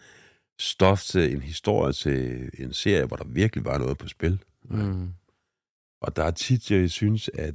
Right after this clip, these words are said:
Speaker 1: øh, mange serier, der bliver lavet, det er bare sådan noget, et eller andet om nogle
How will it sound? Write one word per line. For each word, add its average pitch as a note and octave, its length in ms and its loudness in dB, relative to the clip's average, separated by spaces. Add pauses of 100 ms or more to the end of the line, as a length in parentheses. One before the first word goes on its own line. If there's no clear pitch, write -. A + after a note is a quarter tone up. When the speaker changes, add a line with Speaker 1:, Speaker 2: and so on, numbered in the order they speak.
Speaker 1:
øh, D#2 180 -4
mange E2 340 0
serier, D#2+ 360 -2
der D#2 120 0
bliver D#2+ 180 0
lavet, D2 240 2
det F2 60 0
er - 100 -10
bare D#2 80 -2
sådan F2 140 -2
noget, D2+ 160 -2
et E2+ 60 -6
eller E2 120 -2
andet E2+ 160 -2
om E2+ 100 -2
nogle E2 180 -2